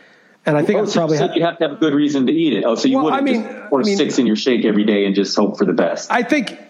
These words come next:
Speaker 1: it's a low risk if you get the eggs, not from a supermarket, but if you get 'em from a farm or you get 'em from somewhere that the eggs are clean. In other words, a chicken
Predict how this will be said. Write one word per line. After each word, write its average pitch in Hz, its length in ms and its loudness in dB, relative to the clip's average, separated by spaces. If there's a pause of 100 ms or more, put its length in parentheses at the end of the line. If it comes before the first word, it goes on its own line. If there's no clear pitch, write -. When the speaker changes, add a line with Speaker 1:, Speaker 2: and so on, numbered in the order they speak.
(400)
Speaker 1:
it's - 200 -2
a 147 40 4
low 131 220 2
risk 113 440 -2
if 135 160 0
you 131 80 4
get 139 200 0
the 143 140 0
eggs, 127 280 0
not 202 160 2
from 202 140 2
a 165 60 0
supermarket, 113 640 0 (500)
but 143 100 2
if 131 60 2
you 147 80 2
get 165 200 0
'em 156 60 0
from 151 160 0
a 123 40 0
farm 123 640 0 (360)
or 131 80 2
you 131 60 0
get 156 120 2
'em 139 60 -2
from 151 140 0
somewhere 131 400 2
that 117 160 0
the 135 160 0
eggs 139 280 2
are 120 60 -2
clean. 120 460 0
In 139 140 0
other 151 140 2
words, 135 300 0 (460)
a 175 40 -2
chicken 175 520 2